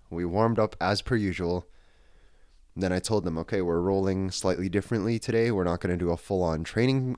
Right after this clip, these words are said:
le-, session. We're gonna max out. We're gonna test your plank,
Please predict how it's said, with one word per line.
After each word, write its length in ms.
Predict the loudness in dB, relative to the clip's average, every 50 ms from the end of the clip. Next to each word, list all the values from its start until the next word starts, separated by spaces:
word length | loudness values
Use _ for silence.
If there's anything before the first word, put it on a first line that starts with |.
| -6
le-, 220 | -6 -6 -4 -4 -2
session. 460 | 0 0 0 2 2 0 0 -2 -4 -6 -16 -20 -20 -20 -20 -20 -20 -20 -20 -20 _ -20 -16 -6
We're 140 | -4 -2 0
gonna 160 | 2 2 2
max 380 | 2 2 0 0 0 -2 -2 0
out. 220 | 0 0 0 -2 -2
We're 120 | -2 0
gonna 160 | 2 0 0
test 320 | 0 0 -2 -2 -2 -2 -2
your 120 | -2 -2
plank, 640 | -2 -4 -6 -4 -2 0 0 0 -2 -4 -10 -16 -18